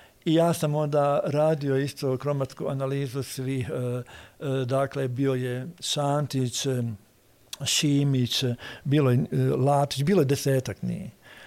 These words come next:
Cijela zbirka, e, poezije Alekse Šantića, imate, pojavljuju se ove i one boje,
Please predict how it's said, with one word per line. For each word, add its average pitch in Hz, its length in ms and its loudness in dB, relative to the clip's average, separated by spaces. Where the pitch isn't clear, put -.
Cijela 214 300 4
zbirka, 143 520 0
e, 127 340 -2
poezije 160 460 0
Alekse 135 360 -2
Šantića, 156 640 0
imate, 127 520 -2
pojavljuju 135 500 -4
se 143 160 -4
ove 127 220 -2
i 135 60 -2
one 139 220 -4
boje, 165 320 2